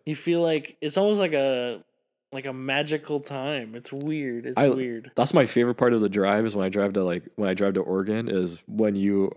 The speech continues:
Speaker 2: are, like, up Mount Shasta when it's, like, seven thirty in the morning. You've been driving for, like, two hours already, but there's just no one there, and you're, like, just chilling by the mountain, you know?
Speaker 1: That is cool.
Speaker 2: It's a vibe.
Speaker 1: It's,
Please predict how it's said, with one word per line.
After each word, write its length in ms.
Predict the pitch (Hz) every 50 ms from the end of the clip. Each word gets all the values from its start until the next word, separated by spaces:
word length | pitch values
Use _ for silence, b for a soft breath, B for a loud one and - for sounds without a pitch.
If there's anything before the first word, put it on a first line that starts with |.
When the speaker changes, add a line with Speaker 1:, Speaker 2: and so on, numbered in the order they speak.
| -
Speaker 2:
are, 100 | 101 98
like, 180 | 95 95 90 90
up 160 | 98 98 95 -
Mount 260 | 98 95 101 95 98
Shasta 460 | - - 92 90 92 - - - 113 110
when 100 | 113 104
it's, 80 | 98 -
like, 120 | 92 87
seven 400 | - - - - 101 98 104 104
thirty 180 | - 104 98 95
in 40 | 87
the 80 | 87 85
morning. 380 | 87 87 82 82 82 - - -
You've 120 | - 98
been 100 | 101 107
driving 240 | 104 104 101 104 104
for, 80 | 104 101
like, 100 | 90 -
two 180 | - 110 104
hours 220 | 95 98 104 104 113
already, 320 | 117 113 113 120 120 123 123 - _ _ _ _ _ _ _ _ _
but 60 | 123
there's 120 | 120 113 107
just 160 | 113 101 107
no 180 | 104 101 113
one 160 | 104 101 98 92
there, 220 | 92 101 98 90
and 100 | 87 87
you're, 80 | 87 87
like, 140 | 90 87 85
just 180 | - 92 -
chilling 220 | - - 110 98 98
by 100 | 98 92
the 60 | 92
mountain, 380 | 90 90 95 101 98 101 101 98
you 60 | 98
know? 100 | 98 104 _ _ _
Speaker 1:
That 120 | 143 139 139
is 160 | 139 139 135
cool. 400 | - _ 135 113 104 98 123 - _ _ _ _
Speaker 2:
It's 120 | - - -
a 40 | 101
vibe. 400 | 92 92 90 92 90 85 90 - _ _ _ _ _ _ _ _ _ _ _ _ _ _ _ _ B B B B _ -
Speaker 1:
It's, 340 | - 156 151 - - -